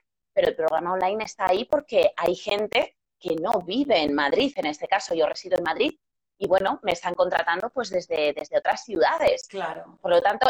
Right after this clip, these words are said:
Speaker 1: era necesario esa apertura,
Speaker 2: <laughs>
Speaker 1: eh, no solo para, para empresarias o emprendedoras como nosotras, sino también creo que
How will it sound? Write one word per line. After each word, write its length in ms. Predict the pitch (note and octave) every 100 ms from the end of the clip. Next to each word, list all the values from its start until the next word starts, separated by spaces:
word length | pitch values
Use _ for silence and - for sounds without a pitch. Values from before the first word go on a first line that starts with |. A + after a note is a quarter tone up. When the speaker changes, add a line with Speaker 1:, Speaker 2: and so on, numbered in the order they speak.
| -
Speaker 1:
era 260 | A3 A#3
necesario 640 | G#3+ A3+ - A3+ A3 G#3 G#3
esa 260 | G3 - A3+
apertura, 880 | A3 G3+ G3 F#3 G3+ G#3 G#3 G#3 F4+ D#3 _
Speaker 2:
<laughs> 260 | - - -
Speaker 1:
eh, 760 | F#3+ F3 E3 D#3+ D#3 D#3 D3
no 180 | E3 C#4
solo 280 | E4+ C#4+ B3
para, 580 | G#3+ G3 F#3 E3+ D#3 -
para 440 | F#3 E3+ E3 D#3 -
empresarias 600 | E3+ D3 C#3 G#3 G#3+ F#3
o 40 | F3+
emprendedoras 500 | E3+ F3 E3+ F3+ A#3
como 160 | A#3
nosotras, 400 | G3+ G#3 G3+ D4
sino 240 | C4+ G#3+ E3
también 300 | D#3 - A#3+
creo 180 | B3+
que 240 | B3+ C4